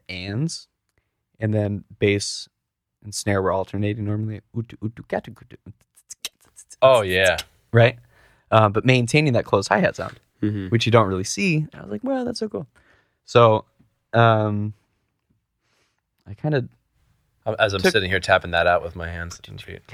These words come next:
Speaker 2: That's cool.
Speaker 1: Uh, it was kinda tricky to keep that hi-hat closed.
Speaker 2: Yeah, to keep, to
Speaker 1: To keep
Speaker 2: keep
Speaker 1: that
Speaker 2: that closed sound would be really, really
Speaker 1: Right.
Speaker 2: challenging.
Speaker 1: But he could do it, and he would throw it in just like normal songs.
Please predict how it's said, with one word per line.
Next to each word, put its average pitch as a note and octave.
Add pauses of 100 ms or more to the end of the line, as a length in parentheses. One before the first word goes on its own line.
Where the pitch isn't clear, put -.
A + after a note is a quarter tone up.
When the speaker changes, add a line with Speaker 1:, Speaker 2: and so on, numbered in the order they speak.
(440)
Speaker 2:
That's -
cool. - (360)
Speaker 1:
Uh, A2+ (120)
it A2
was G#2+
kinda C#3+
tricky -
to G#2
keep -
that G2
hi-hat G#2+
closed. - (260)
Speaker 2:
Yeah, A2+
to -
keep, G#2+ (160)
to -
Speaker 1:
To -
keep G2+
Speaker 2:
keep A#2
Speaker 1:
that F#2
Speaker 2:
that A2+
closed A2+
sound A2+
would E2
be E2
really, D#2+
really F#2
Speaker 1:
Right. G2+
Speaker 2:
challenging. F#2+ (280)
Speaker 1:
But -
he A2
could B2
do E3
it, E3
and A2
he C#3
would D#3
throw C#3
it C3+
in C3
just G2
like G2
normal G2+
songs. -